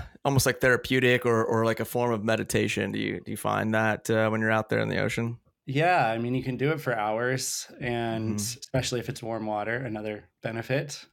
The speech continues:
Speaker 2: Um,
Speaker 1: Right.
Speaker 2: if you're freezing your ass off, it's not a,
Speaker 1: It's
Speaker 2: not
Speaker 1: not
Speaker 2: a good
Speaker 1: ideal.
Speaker 2: situation. <laughs> You're kinda in and you're out.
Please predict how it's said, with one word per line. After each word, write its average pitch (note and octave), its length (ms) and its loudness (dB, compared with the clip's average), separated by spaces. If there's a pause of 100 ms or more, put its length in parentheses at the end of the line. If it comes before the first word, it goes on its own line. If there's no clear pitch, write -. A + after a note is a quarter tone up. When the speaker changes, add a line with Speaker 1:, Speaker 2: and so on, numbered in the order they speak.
Speaker 2:
Um, B2 180 2
Speaker 1:
Right. A2 220 2
Speaker 2:
if - 120 -20
you're C#3+ 120 6
freezing C#3+ 400 4
your B2 80 2
ass A2+ 240 -2
off, G#2 220 -6
it's - 180 -14
not G#2 200 -6
a, G2+ 60 -10
Speaker 1:
It's - 160 -16
Speaker 2:
not A2+ 160 0
Speaker 1:
not - 160 0
Speaker 2:
a F#3 60 2
good - 100 -2
Speaker 1:
ideal. - 220 2
Speaker 2:
situation. C#3 460 2
<laughs> - 0 -
You're C#3 100 2
kinda C#3 260 2
in C3+ 280 2
and B2 100 0
you're A#2+ 120 -2
out. B2 400 0